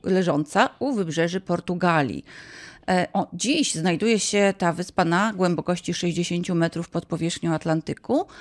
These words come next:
i pokryta jest prawie metrową warstwą takich grubo piaszczystych osadów, tak zwanych turbidytów, które mogły zostać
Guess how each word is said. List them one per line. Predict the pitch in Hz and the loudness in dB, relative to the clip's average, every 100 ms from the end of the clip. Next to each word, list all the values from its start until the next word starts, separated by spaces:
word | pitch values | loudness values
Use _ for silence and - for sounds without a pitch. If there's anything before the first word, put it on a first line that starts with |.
| - - - | -20 -20 -2
i | 285 | 0
pokryta | 285 196 233 240 | 0 0 0 4
jest | 202 - | 4 2
prawie | - 214 214 202 | 2 4 4 2
metrową | 196 202 - 226 240 208 160 | 2 0 4 4 4 0 2
warstwą | 185 190 180 - - 185 | 4 4 2 -6 -6 -4
takich | 180 - 165 170 | -4 -6 -8 -8
grubo | 170 175 175 233 214 202 | -6 -2 4 4 4 2
piaszczystych | 202 185 - 196 196 - 175 | 0 -2 -2 -4 -4 -4 -4
osadów, | 165 - 135 135 233 - - - - - | -4 0 2 2 0 -2 -14 -20 -20 -8
tak | 185 165 | -6 -2
zwanych | 165 220 208 - | 4 4 4 -2
turbidytów, | - 226 190 185 160 160 - - 508 - - - - - | 2 4 4 2 2 0 0 -2 -2 -8 -18 -20 -20 -20
które | - 202 294 330 | -10 -2 4 6
mogły | 202 175 196 262 220 180 190 220 | 6 6 8 6 6 2 4 4
zostać | 196 180 165 151 180 | 2 0 2 0 0